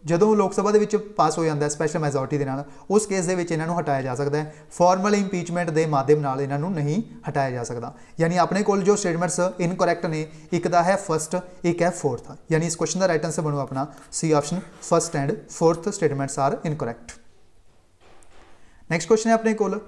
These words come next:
ਸਿਕਸਥ ਨੰਬਰ ਕੁਐਸਚਨ, ਛੇ ਨੰਬਰ ਕੁਐਸਚਨ, "Quit India movement was launched in response to।" ਯਾਨੀ ਕੁਇਟ ਇੰਡੀਆ ਮੂਵਮੈਂਟ ਜੋ ਸੀ,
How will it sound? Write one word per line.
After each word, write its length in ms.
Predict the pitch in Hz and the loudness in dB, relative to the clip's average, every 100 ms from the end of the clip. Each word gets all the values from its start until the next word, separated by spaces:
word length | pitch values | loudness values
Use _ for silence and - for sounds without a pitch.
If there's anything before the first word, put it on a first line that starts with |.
| - | -6
ਸਿਕਸਥ 320 | - 208 - | 0 2 2
ਨੰਬਰ 200 | 175 135 | 0 -2
ਕੁਐਸਚਨ, 280 | 135 139 202 | -2 -2 -2
ਛੇ 200 | - 175 | 0 0
ਨੰਬਰ 180 | 135 123 | 0 -4
ਕੁਐਸਚਨ, 280 | 127 - - - - - 190 | -8 -12 -16 -20 -20 0 2
"Quit 160 | 214 | 4
India 220 | 220 233 208 | 6 6 4
movement 260 | 202 220 | 2 2
was 320 | 208 165 156 160 | 4 4 4 2
launched 720 | 160 156 170 180 180 185 185 | 2 2 4 2 0 -2 0
in 60 | |
response 600 | 170 175 170 165 - 156 156 151 | -2 -2 -2 -2 -2 -4 -2 -4
to।" 60 | - - - 165 | -4 -8 -6 0
ਯਾਨੀ 160 | 165 | 0
ਕੁਇਟ 440 | 185 - - 190 196 | -2 -8 0 0 2
ਇੰਡੀਆ 220 | 190 208 | 2 2
ਮੂਵਮੈਂਟ 360 | 170 160 175 160 | 2 0 0 -2
ਜੋ 220 | 151 180 | -2 -2
ਸੀ, 300 | 160 139 | -2 -2